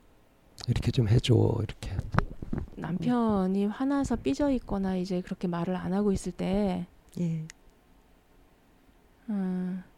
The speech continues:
Speaker 2: 누가 지금 화나고 누가 삐져 있는 거죠?
Speaker 3: 남편이 삐져,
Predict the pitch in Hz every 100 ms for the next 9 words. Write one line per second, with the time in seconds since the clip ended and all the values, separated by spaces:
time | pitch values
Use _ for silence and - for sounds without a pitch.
0 | - 190 214 240 208 196 208 240 220 185
1 | 190 185 180 233 247 220 180 180 170 220
2 | 240 _ _ - - - - - _ _
3 | - - - _ - _ _ _ - 180
4 | 175 190 180 160 - 180 170